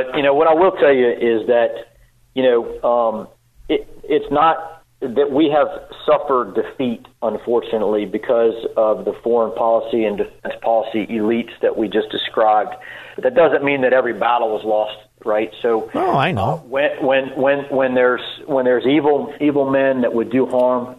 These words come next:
Speaker 1: uh, to our fellow Americans that, that we can vanquish on their soil, uh, that's a righteous thing to do when possible. Uh, it, but to do it in a way where you're not even, you know,
Speaker 2: Yeah.
Speaker 1: studying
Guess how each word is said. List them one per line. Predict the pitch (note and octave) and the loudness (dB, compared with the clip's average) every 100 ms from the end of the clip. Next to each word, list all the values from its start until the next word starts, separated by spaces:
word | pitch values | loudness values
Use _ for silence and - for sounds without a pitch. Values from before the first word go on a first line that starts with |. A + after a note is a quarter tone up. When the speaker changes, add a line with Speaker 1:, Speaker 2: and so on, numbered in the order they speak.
| - | -6
Speaker 1:
uh, | B2 A2+ - | -2 -2 0
to | B2+ | 0
our | A#2+ A2+ | 0 0
fellow | - B2+ A#2+ | 0 2 2
Americans | A#2 A#2+ B2 C3 A#2+ | 2 2 0 -2 -4
that, | A2+ A2 - - | -2 -4 -4 -4
that | A2 | 0
we | A#2 B2+ | 0 -2
can | B2+ A2+ | -2 -4
vanquish | G2 A2+ A2+ - B2 A2+ A2+ | -2 -2 -2 -6 -6 -4 -4
on | G#2+ | -2
their | A#2 A2+ - | 0 -2 0
soil, | B2+ B2+ B2 B2 - - - - | 2 2 0 -6 -16 -16 -18 -8
uh, | A2+ A2+ A#2 A#2 | -2 0 0 0
that's | A#2+ - | 0 0
a | |
righteous | A2+ A#2 A#2 A2 - | 2 2 0 -4 -4
thing | B2 A2 | -2 0
to | G#2+ | 0
do | A#2+ A#2 | 2 2
when | A2 G#2+ | 2 -2
possible. | - C3 B2+ - G#2+ G#2 - - - - | -2 0 0 -2 -2 -2 -4 -20 -16 -4
Uh, | A2 A2+ C#3 | -2 0 0
it, | B2 B2+ - A2+ | -2 -4 -8 2
but | C3 - - - - | 2 2 -8 -14 -6
to | C3+ | -4
do | G#2 C3 D#3 | 0 4 6
it | C#3+ - | 4 4
in | B2+ | 0
a | |
way | A#2+ C3 C3 | 2 4 4
where | A2+ A#2 | 2 0
you're | A#2 B2 | 2 0
not | B2+ B2+ | 0 0
even, | B2 A2+ A2+ - _ _ _ - - | -2 -4 -6 -12 _ _ _ -20 -12
you | C#3 | -4
know, | C3 C#3 | -2 -2
Speaker 2:
Yeah. | A2+ | -4
Speaker 1:
studying | - C#3 C#3 C3 A#2 | -4 0 2 2 0